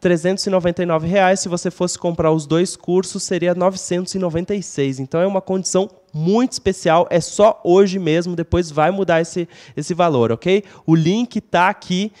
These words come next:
na, no chat, beleza? Marcos, queria te agradecer. Foi demais a nossa aula aqui, adorei. Obrigado pela disponibilidade, obrigado por trazer tanto conhecimento aqui pra gente.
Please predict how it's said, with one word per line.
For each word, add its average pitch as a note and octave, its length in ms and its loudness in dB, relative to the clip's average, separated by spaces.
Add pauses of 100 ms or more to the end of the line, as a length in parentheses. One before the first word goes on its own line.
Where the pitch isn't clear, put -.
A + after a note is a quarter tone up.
(200)
na, D#3+ 360 2
no F3 140 2
chat, - 580 -2 (160)
beleza? D3+ 560 2 (1120)
Marcos, G#3+ 440 4
queria G#3+ 260 2
te A3 140 2
agradecer. F#3+ 720 2 (1040)
Foi E3+ 380 0
demais F3+ 640 2
a E3 60 2
nossa D3+ 260 -2
aula C3+ 380 2
aqui, C3 420 -4
adorei. C#3 640 2 (160)
Obrigado E3 560 4
pela D#3 300 2
disponibilidade, C#3 960 -2
obrigado D3 500 2
por D3+ 160 -6
trazer C#3+ 380 -2
tanto F#3 360 0
conhecimento D3 800 -4
aqui C3 160 -8
pra B2 200 -4
gente. B2 500 -4